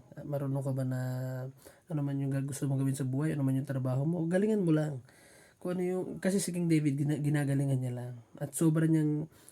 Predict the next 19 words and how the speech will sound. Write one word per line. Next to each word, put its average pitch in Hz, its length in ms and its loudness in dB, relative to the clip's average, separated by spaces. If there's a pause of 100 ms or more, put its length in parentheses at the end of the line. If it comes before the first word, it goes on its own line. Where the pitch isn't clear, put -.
(120)
dun 160 160 4
sa 170 80 0
pag-aalaga 147 640 0
niya 143 160 0
ng 139 160 -4
tupa 139 240 -2
ng 135 100 0
mga, 131 280 0 (340)
ng 135 100 -2
pamilya 131 460 0
niya. 117 180 -8 (1400)
Grabe 156 380 2
lang 151 160 0
yung 147 240 -2 (560)
sipag 151 560 4
ni 127 240 -2
King 135 160 -2
David. 123 480 -2 (320)
At 139 400 -2